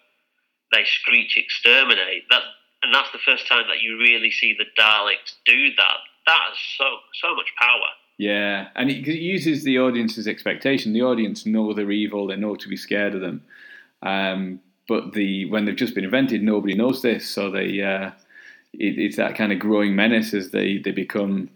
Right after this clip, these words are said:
Speaker 2: self-aware and, you know, towards the end, and then, and then destroy their creator. It's great.
Speaker 1: And obviously,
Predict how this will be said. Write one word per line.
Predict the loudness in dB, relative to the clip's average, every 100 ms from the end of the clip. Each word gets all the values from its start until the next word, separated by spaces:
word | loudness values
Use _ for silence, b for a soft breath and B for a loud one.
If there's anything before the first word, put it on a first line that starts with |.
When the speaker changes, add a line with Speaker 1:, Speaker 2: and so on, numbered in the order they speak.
| B B B
Speaker 2:
self-aware | 0 0 0 0 2 4 4 2 0
and, | -2 -2
you | -2
know, | -2
towards | -2 -2 -2
the | 0 0
end, | 0 -2
and | -2
then, | -4 -6 -6
and | -4
then | -4 -4
destroy | -4 -2 0
their | 0
creator. | -2 0 0 0 -4 -8
It's | -8
great. | -2 0 0 -2 -10 _ -8 -8 -10 _ _ _ _ _ _ _ _ _ -18 B B B
Speaker 1:
And | 4
obviously, | 4 4 2 4 2 2